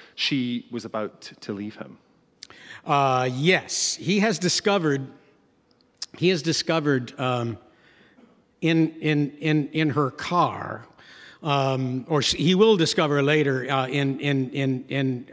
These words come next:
Speaker 2: her car, um, the final proof of that. At the time he finds her at the bottom of the stairs, and she lands in a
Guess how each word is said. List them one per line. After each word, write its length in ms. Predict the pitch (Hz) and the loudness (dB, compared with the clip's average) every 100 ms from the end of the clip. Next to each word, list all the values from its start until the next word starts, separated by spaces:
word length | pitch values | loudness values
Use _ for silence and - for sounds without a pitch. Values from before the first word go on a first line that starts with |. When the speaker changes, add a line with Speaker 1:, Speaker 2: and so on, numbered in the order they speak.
| 127 | -6
Speaker 2:
her 160 | 143 | -4
car, 580 | - - 156 143 127 117 - - - - | -4 -2 0 2 0 -4 -10 -20 -20 -12
um, 540 | - 131 123 117 113 107 _ _ _ _ | -2 0 2 0 -4 -8 _ _ _ _
the 100 | 131 | -6
final 520 | - 165 160 151 135 | -2 2 2 2 -2
proof 320 | - 151 123 | 2 2 2
of 120 | 120 113 | -2 -4
that. 220 | 107 113 | -4 -6
At 100 | 131 | -6
the 60 | - | -2
time 280 | 233 277 | 2 4
he 100 | 233 | 4
finds 440 | 220 214 214 220 214 | 4 2 2 2 2
her 120 | 175 | 2
at 120 | 156 | 2
the 60 | 143 | 0
bottom 400 | 151 160 165 151 | 0 0 2 0
of 80 | 131 | 0
the 80 | 135 | -4
stairs, 420 | - 156 143 127 | 2 2 2 0
and 100 | 143 | 0
she 200 | - 190 | 2 2
lands 760 | 180 220 247 180 117 101 - - - - - | 2 2 2 0 -2 -6 -8 -8 -20 -20 -2
in 140 | 160 | 0
a 80 | 151 | 0